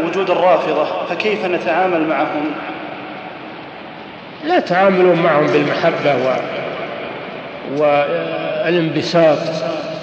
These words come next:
Speaker 2: اعتبروهم أعداء لكم، لكن العمل، العمل هم يعملون وأنتم تعملون، كل يؤدي عمله الموكول إليه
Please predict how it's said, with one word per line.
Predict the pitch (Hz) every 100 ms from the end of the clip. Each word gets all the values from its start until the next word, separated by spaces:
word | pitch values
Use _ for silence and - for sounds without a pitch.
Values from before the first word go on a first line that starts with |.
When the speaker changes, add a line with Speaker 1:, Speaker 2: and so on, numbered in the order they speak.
| - - -
Speaker 2:
اعتبروهم | 208 269 240 160 202 226 247 220
أعداء | 220 180 208 175 160
لكم، | 170 165 143 - - - - - - - - - -
لكن | 262 294 - 233 254
العمل، | 165 190 294 339 330 - - - -
العمل | 196 127 165 262 320
هم | 254 302
يعملون | 190 147 165 269 311
وأنتم | 214 180 165
تعملون، | 156 139 135 135 139 - - - - -
كل | 294
يؤدي | 220 190 196 185 175
عمله | 170 180 160 143
الموكول | 147 151 147 196 180
إليه | 151 143 147